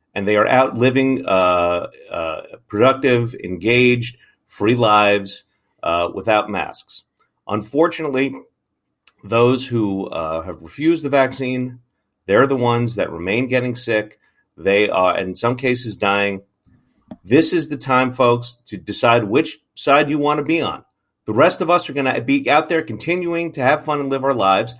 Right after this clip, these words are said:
and those who haven't gotten vaccine, vaccinated are going to continue in, in greater numbers than us, much greater,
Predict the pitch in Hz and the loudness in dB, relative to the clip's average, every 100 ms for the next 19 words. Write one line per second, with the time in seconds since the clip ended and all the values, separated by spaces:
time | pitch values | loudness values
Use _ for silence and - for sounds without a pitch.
0 | _ _ 104 117 123 123 101 101 135 151 | _ _ -2 0 0 -2 -4 -2 0 0
1 | 147 135 127 117 113 - 104 98 117 - | 0 -2 0 0 -2 -2 -8 -8 -10 -14
2 | 120 123 127 - 107 90 107 - _ _ | -4 2 2 0 -6 -6 -8 -12 _ _
3 | _ _ - 101 110 117 113 - 113 110 | _ _ -2 0 -2 -2 -4 -4 -2 -2
4 | - 104 95 151 135 143 107 101 101 - | -4 -10 -6 -2 0 0 0 -2 -4 -6
5 | 98 98 92 - - 104 123 139 135 135 | -6 -6 -6 -12 -6 0 2 2 0 0
6 | 131 117 131 147 123 - - _ 113 156 | 0 0 2 4 2 0 -10 _ -2 0
7 | 123 104 107 110 | 0 2 2 -2